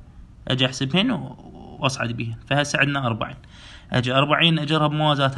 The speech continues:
هذا. زين، لا، لا. أجي بموازاته. ايش قد هاي؟ هاي عشرة، هاي، لا، لا، هاي غلط، هذا هنا. هي سبعة وثلاثين،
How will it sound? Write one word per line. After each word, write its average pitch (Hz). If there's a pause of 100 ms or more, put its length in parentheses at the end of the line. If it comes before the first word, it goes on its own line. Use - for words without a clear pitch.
هذا. 123 (2250)
زين، 135
لا، 127
لا. 120 (840)
أجي 120
بموازاته. 117 (300)
ايش 117
قد 131
هاي؟ 117 (960)
هاي 117
عشرة، 120
هاي، 127
لا، 120
لا، 110
هاي - (160)
غلط، 117
هذا 117
هنا. 117 (720)
هي 131
سبعة 131
وثلاثين، 143